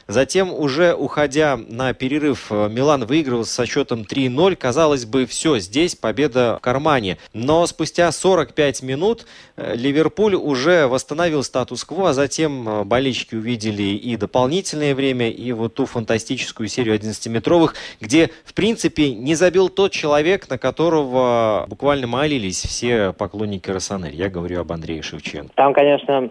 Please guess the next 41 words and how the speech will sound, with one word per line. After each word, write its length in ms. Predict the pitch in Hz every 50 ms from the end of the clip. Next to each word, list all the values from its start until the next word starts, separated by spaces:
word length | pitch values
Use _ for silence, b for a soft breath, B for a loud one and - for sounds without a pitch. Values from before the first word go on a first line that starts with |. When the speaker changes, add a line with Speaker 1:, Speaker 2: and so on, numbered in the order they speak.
| - - -
Speaker 2:
интересный 540 | 123 127 110 120 135 147 127 - - 117 107
очень 260 | 104 98 - 117 123
матч 240 | 131 160 180 175 -
был. 200 | - 123 113 110
Милан, 720 | 110 117 117 131 139 139 127 117 117 117 113 110 107 104 107 -
если 260 | - 113 113 - - 104
брать, 280 | 98 104 113 107 -
там, 140 | - 98 98
например, 280 | 98 87 - 98 98 95
с 40 | -
восемьдесят 380 | - 104 - - 107 98 95 95
девятого 400 | 104 107 135 - - 120 107 104
года, 260 | 107 110 104 101 98
да, 140 | 101 113 123
по-моему, 340 | - - 104 104 101 98 101
Милан 200 | 104 110 101 95
там 80 | 95 -
побеждал 480 | - 101 - 110 101 101 117 110 95
чаще 340 | - - 98 95 - 113 104 -
всех. 300 | - - 110 101 95 - - -
Команда 380 | - 110 120 135 131 117 120
еще, 720 | 117 113 120 113 - - - 127 127 120 120 117 113 104
в 80 | 110 113
отличие 360 | 117 - - 131 - - 117
от 80 | 110 -
нынешних 320 | 131 117 104 - 107 -
времен, 240 | - 117 131 143 131
считалась 420 | - - - - 123 117 113 110 -
грандом. 520 | 120 120 120 110 101 95 92 92 87 90 b b b b b b b b b _ -
А 200 | 110 110 113 117
в 40 |
то 100 | - 151
время 180 | 151 160 147 135
как 160 | - 139 -
Ливерпуль 680 | 151 143 143 127 - - 220 220 214 190 175 156 147
вообще 460 | 139 127 127 123 123 131 - - - 110
к 60 | -
таковым 380 | - 104 - 120 120 117 113
не 80 | 117 117
относился, 640 | 113 113 - 127 143 - - 220 233 220 - -
он 720 | 143 135 127 123 117 113 107 107 104 104 101 101 98 95 95